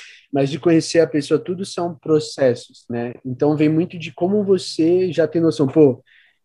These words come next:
eu vou passar por vários processos, então como eu vou passar por eles? Igual, é, você comentou que, tipo, já pa-,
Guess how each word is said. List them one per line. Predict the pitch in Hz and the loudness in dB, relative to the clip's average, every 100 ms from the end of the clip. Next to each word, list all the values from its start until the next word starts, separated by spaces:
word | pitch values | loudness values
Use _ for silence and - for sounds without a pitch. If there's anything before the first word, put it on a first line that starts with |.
| - | -4
eu | 131 | 0
vou | 160 | 0
passar | 170 165 180 165 | 2 2 4 2
por | 165 147 | 0 -6
vários | 131 156 160 | -2 -2 -4
processos, | _ 135 127 - 165 165 - 113 - _ | _ -6 -4 -4 -4 -4 -8 -18 -20 _
então | 135 156 151 | -4 -2 0
como | 180 196 | 0 0
eu | 180 | 0
vou | 180 | -2
passar | - 160 - 151 | -2 -2 -2 -6
por | 123 143 | -4 0
eles? | 131 117 120 | 0 0 -4
Igual, | 147 143 113 - _ - - _ | 2 4 4 -2 _ -20 -20 _
é, | 127 123 123 120 117 | 0 4 4 4 2
você | 120 127 147 | 0 -4 -2
comentou | 160 151 147 156 | 2 2 2 0
que, | 151 | -2
tipo, | - - - 143 | -12 -12 -2 -2
já | 131 147 | 2 0
pa-, | 147 151 | 2 0